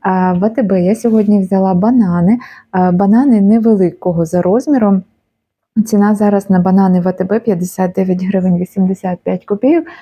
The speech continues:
Я взяла зв'язку бананів із, е, шести штучків. Вони за вагою мені вийшло на сімсот шістдесят шість грамів і заплатила я сорок п'ять гривень п'ятдесят чотири копійки за банани.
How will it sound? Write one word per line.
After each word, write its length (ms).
Я 140
взяла 320
зв'язку 460
бананів 640
із, 260
е, 640
шести 520
штучків. 580
Вони 300
за 140
вагою 420
мені 200
вийшло 320
на 180
сімсот 480
шістдесят 640
шість 300
грамів 420
і 80
заплатила 600
я 140
сорок 460
п'ять 340
гривень 240
п'ятдесят 500
чотири 360
копійки 640
за 380
банани. 600